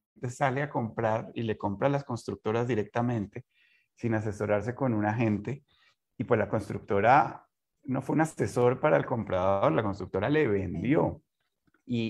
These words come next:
y ahí es cuando empiezan a salir esas inquietudes de los compradores de, "La embarré,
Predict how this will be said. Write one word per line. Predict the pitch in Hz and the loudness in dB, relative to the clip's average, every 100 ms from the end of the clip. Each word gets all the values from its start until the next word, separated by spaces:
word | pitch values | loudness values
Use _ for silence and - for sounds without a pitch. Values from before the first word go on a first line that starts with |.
| 120 | -2
y | 110 | 0
ahí | 107 123 | 2 2
es | 151 151 | 0 -2
cuando | 170 165 | -4 -2
empiezan | 139 - 117 135 | -4 -4 -4 -2
a | 143 | -2
salir | 135 104 110 | 0 -2 -2
esas | 117 131 143 | -2 -4 -4
inquietudes | 127 - 98 107 107 117 | -4 -4 -6 -4 -2 -2
de | |
los | 120 107 | -2 -4
compradores | 113 98 101 92 95 98 113 107 | -6 -4 -2 0 0 0 -2 0
de, | 101 98 - - - - - | -2 -4 -16 -20 -20 -20 -18
"La | - 101 | -4 -2
embarré, | 98 95 95 127 131 131 139 131 | 0 0 2 4 4 4 4 0